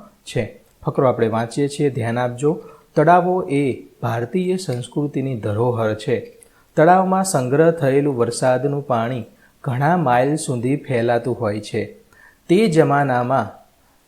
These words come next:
તળાવો એવી રીતે બાંધવામાં આવતા કે જ્યારે તળાવ પાણીથી ભરાઈ જાય ત્યારે વધારાનું પાણી તેની નીચે બનાવેલા બીજા તળાવમાં જાય.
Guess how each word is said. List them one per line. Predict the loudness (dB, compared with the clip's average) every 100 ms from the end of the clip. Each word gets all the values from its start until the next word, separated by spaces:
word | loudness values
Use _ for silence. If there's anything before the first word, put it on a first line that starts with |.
| _
તળાવો | 2 6 6 6 2 2
એવી | 0 2 2
રીતે | 2 2
બાંધવામાં | 2 0 0 0 0 0 -2
આવતા | 0 -2 -2 0 2 0 -12 -20 _
કે | 2 2
જ્યારે | 0 0 4 2
તળાવ | 4 4 4 4
પાણીથી | 2 -2 -2 -2 -4
ભરાઈ | -2 0 2 2
જાય | 2 0 0 -12 -16 0
ત્યારે | 2 4
વધારાનું | 2 0 2 4 4 2 -2 0
પાણી | 0 0 -4 -8 _ _ 0
તેની | 2 2 0
નીચે | -2 0 0
બનાવેલા | 0 0 0 0 0
બીજા | -2 -2 0 0
તળાવમાં | 0 0 0 -2 -2 -4
જાય. | 0 -2 -2